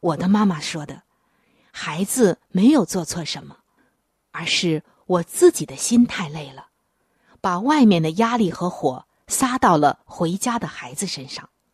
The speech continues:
这个时候，我走进儿子的卧室，带着他吃他喜欢的食物，问他肯不肯接受我的道歉。他看也不看地推开我。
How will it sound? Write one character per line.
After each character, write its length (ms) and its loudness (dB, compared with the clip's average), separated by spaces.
这 120 0
个 80 -6
时 120 -2
候， 420 0
我 140 4
走 240 0
进 340 4
儿 220 -4
子 140 0
的 120 -4
卧 200 -2
室， 320 -4
带 180 2
着 120 -10
他 260 -6
吃 200 0
他 140 0
喜 220 -2
欢 160 -6
的 120 -2
食 240 -6
物， 240 -6
问 160 4
他 240 -2
肯 260 -4
不 80 6
肯 200 -6
接 240 -2
受 340 2
我 100 -6
的 120 -12
道 200 -4
歉。 300 -6
他 140 -10
看 240 0
也 100 4
不 120 -8
看 320 -2
地 260 0
推 180 -4
开 220 -4
我。 240 -4